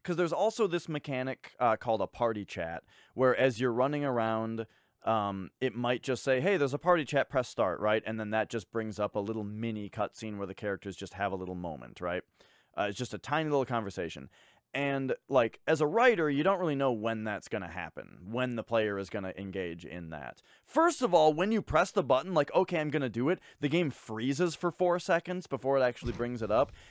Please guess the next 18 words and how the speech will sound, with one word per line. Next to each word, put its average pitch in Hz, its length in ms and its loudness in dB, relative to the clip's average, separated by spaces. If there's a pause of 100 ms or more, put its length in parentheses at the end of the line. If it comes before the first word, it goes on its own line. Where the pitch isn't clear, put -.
and 147 180 0
just 165 220 0
shit - 380 0
like 165 260 4
that 131 260 4
is 143 120 0
just 139 200 -4 (100)
all 123 320 6
over 131 240 4
the 131 120 0
game. 117 340 -4 (380)
Every 156 360 4
time 147 580 2 (180)
that 143 160 4
you 147 100 4
pause 131 480 6
the 147 120 -2
game, 131 420 -2